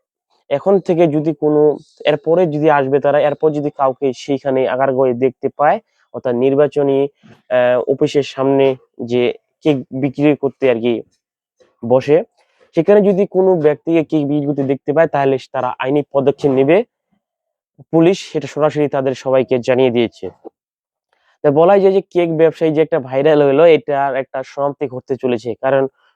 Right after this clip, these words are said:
নতুন জায়গা নির্ধারণ করতে, আহ, ঢাকা শহরের মধ্যে খুব একটি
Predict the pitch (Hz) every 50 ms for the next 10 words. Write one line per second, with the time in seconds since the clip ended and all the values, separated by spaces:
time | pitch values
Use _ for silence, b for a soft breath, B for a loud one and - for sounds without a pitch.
0 | _ _ - 135 135 - 170 175 170 160 165 165 151 160 160 147 143 143 131 143
1 | 147 147 143 131 139 139 131 _ - 143 143 139 139 _ _ _ _ _ _ _
2 | _ - 120 120 - 127 127 123 - 151 147 - 151 143 147 143 143 139 139 135
3 | 123 120 127 131 127 127 135 _ _ _ _ _ _ _ _ _ _ - 151 151
4 | 151 - _ - - 127 - 131